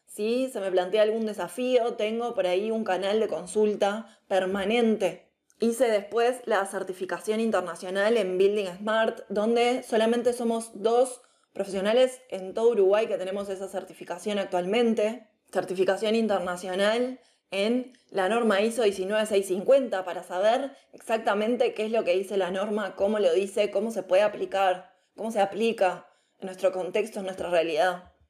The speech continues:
Y permanentemente también estoy escuchando podcasts, leyendo blogs, leyendo artículos, yendo a eventos,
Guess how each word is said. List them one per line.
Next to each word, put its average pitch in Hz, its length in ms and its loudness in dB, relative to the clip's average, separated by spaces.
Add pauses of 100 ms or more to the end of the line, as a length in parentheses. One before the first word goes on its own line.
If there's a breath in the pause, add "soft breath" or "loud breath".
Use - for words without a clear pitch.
(100)
Y 208 100 -2
permanentemente 247 800 0
también 214 500 -2
estoy 220 600 -2 (160)
escuchando 220 600 -2
podcasts, 202 560 2
leyendo 214 580 2
blogs, 196 480 2
leyendo 208 400 -2
artículos, 202 760 0 (300 soft breath)
yendo 226 240 2
a 208 80 6
eventos, 202 720 -2